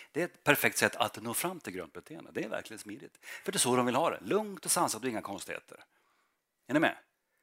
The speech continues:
Ställ mycket frågor, för den gröna personen är själv en, oftast en skicklig frågeställare och en mycket, mycket god lyssnare. De gröna hör verkligen vad folk säger. Om en grön person frågar mig, "Hej, hur var det i helgen?" och jag berättar,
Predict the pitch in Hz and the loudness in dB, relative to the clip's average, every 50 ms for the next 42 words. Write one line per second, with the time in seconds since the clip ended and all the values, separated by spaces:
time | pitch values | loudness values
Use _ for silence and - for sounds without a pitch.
0 | _ _ _ - - - 175 175 180 180 180 165 - - 165 - - - 165 190 | _ _ _ -2 4 6 8 8 8 6 2 2 2 2 2 2 4 6 8 8
1 | 170 135 127 156 156 143 98 98 - 131 131 143 143 151 160 139 131 156 170 - | 10 10 8 8 8 4 2 2 0 0 0 2 6 8 8 8 8 6 2 0
2 | 180 175 180 147 139 127 123 - - - 185 190 185 - 131 117 - - 151 - | 0 0 0 0 0 0 0 2 4 6 6 6 6 4 0 -2 0 0 0 0
3 | - - 170 147 156 135 - - 175 156 - _ - 113 117 113 - - 147 117 | 0 -2 -4 -4 -6 -8 -10 -10 -10 -10 -10 _ -12 -10 -8 -8 -6 -4 -4 -4
4 | 95 87 85 - - 143 180 95 - 50 50 - - - - - - - 180 175 | -4 -6 -8 -6 -6 -6 -4 -4 -4 -4 -4 -6 -8 -10 -16 -8 2 4 6 6
5 | - - - - - - - - _ _ - 95 101 107 143 214 180 - - _ | 4 2 -8 -10 -10 -10 -10 -12 _ _ -12 -8 -4 -2 0 0 -2 -2 -6 _
6 | _ - 135 123 131 131 113 - - 110 95 101 113 110 101 107 120 - - - | _ 4 6 6 6 4 0 -2 -4 -6 -4 -4 -4 -2 2 2 2 4 2 0
7 | - 95 - - - - _ - - - - - - 92 101 92 123 117 120 107 | -2 -6 -8 -10 -12 -16 _ -20 -20 -20 -20 -18 -16 -12 -2 2 6 8 8 8
8 | 101 117 151 160 120 - - - 143 175 160 107 90 87 85 85 101 95 87 80 | 6 6 2 0 -2 -4 -2 0 2 2 2 2 0 -2 2 4 4 4 4 2
9 | - - 107 92 90 90 87 - - 95 90 82 - - - - - - 50 - | -4 -6 -8 -6 -4 -4 -4 -4 -4 -4 -2 -2 0 0 0 0 -2 -6 -8 -10
10 | - - _ _ _ _ _ _ _ _ _ _ _ _ - - - - - - | -14 -16 _ _ _ _ _ _ _ _ _ _ _ _ -20 -20 -20 -16 -10 -8
11 | 101 101 107 123 160 202 208 - 160 135 - 135 131 117 - 131 117 104 110 110 | -6 -2 4 6 8 8 8 8 6 4 4 4 4 4 8 8 8 10 10 8
12 | 104 101 98 87 - 165 165 123 107 104 98 110 104 107 107 107 110 107 127 160 | 8 8 6 8 8 8 8 8 8 6 6 4 6 6 8 8 6 6 4 4
13 | 175 151 110 90 92 95 101 107 107 107 113 117 165 170 - - - 92 - | 2 2 0 -2 -2 0 4 6 6 6 6 2 0 -2 -4 -2 0 0 0